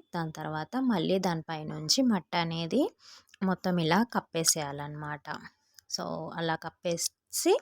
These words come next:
మనం వాటరింగ్ చేస్తే ఫర్టిలైజర్స్ అనేవి కింది వరకు బాగా వేర్ల వరకు వెళ్ళి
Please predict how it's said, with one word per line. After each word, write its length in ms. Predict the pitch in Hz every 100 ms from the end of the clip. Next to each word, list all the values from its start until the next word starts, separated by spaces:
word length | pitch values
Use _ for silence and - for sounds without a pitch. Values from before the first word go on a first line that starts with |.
| - - - - 202
మనం 440 | 190 175 170 165
వాటరింగ్ 640 | 170 160 - 170 180 165 156
చేస్తే 400 | 156 - 254 277
ఫర్టిలైజర్స్ 840 | 214 - 175 160 165 175 170 180
అనేవి 400 | 165 160 160 214
కింది 360 | - 202 175
వరకు 360 | 165 160 - 180
బాగా 420 | 165 151 156 165
వేర్ల 360 | 160 156 151 156
వరకు 320 | 156 156 -
వెళ్ళి 420 | 160 156 160 233